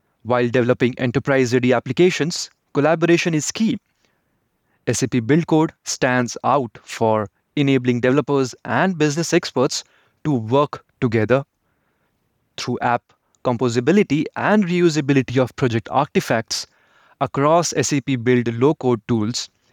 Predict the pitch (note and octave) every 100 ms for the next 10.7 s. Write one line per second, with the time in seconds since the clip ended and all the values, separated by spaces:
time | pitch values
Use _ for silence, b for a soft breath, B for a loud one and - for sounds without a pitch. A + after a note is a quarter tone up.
0 | - C3+ - B2+ A#2+ A2 B2 A#2+ - D#3
1 | D#3+ D#3 _ _ _ - F3+ A3 A#2 B2+
2 | D#3 B2+ C3+ C#3 C#3 A#2+ B2 B2+ C3 C#3
3 | C3+ A#2+ B2 B2+ D3 F3+ F3 G2+ - _
4 | _ _ _ _ _ _ _ _ _ _
5 | _ _ _ _ _ _ _ _ _ _
6 | _ _ - F3 F#3+ E3 C#3+ C#3+ C#3+ B2+
7 | C3 C3 C3 A#2 D#3 C#3+ C#3 C#3 C3+ -
8 | C#3 C3+ A#2+ B2+ C#3 - C3+ C3 - C3
9 | C3 A#2 - C3+ C3+ C3+ A2+ A#2+ A2 G#2+
10 | C3 C3 A#2 C3 B2+ B2